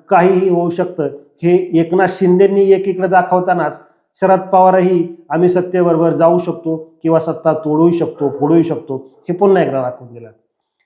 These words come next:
या शरद पवारांच्या खेळीत अजितदादा यांना मोठा शेळ बसला,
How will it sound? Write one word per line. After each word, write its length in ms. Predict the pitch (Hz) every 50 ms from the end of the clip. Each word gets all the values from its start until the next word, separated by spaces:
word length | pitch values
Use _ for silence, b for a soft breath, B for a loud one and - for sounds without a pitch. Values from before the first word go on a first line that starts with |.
| _ -
या 400 | 143 160 175 175 175 175 175 175 - -
शरद 200 | 180 170 170 170
पवारांच्या 500 | 170 170 160 160 160 156 156 156 170 165
खेळीत 300 | 160 - 170 156 156 151 151 - - - _ _ _ _ _
अजितदादा 640 | - 135 156 151 170 196 190 185 202 185 175 160 135 127 - - - _ _ _ _ _ _ _ _ _ _ _ -
यांना 380 | 160 180 185 190 190 190 185 190 185
मोठा 240 | 160 165 160 147 151
शेळ 240 | - - 147 131 123
बसला, 320 | 113 113 113 - - 113